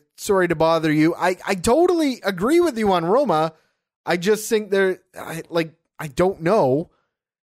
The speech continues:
And I haven't seen American Animals, but everything else on your list, I'm, like, right there with you. We're pals, we're holding hands.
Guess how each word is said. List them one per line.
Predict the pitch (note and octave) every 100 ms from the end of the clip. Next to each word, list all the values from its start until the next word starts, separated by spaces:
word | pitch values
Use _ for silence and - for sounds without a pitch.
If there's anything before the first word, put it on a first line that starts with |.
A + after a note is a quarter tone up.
| _ _ _ _
And | D#3 G3+
I |
haven't | A#3 B3+ A#3
seen | - D#4+ E4+
American | D4+ D4+ D4+ D#4+
Animals, | F#4 E4 G#3
but | F3+ F#3+
everything | B3 F#4 G4 F#4
else | E4+ E4
on | E4
your | C#4
list, | C4+ D4+ -
I'm, | G#3+ A#3+
like, | A3+ A3
right | D3 D3+ A#3 G#3
there | B3 A#3 A3
with | A3+ A3 G3
you. |
We're | E3 G3
pals, | F#3+ - A3 A3 G#3+ G3
we're | G#3
holding | G#3+ A3 G#3 F#3
hands. | A3+ A3 D#3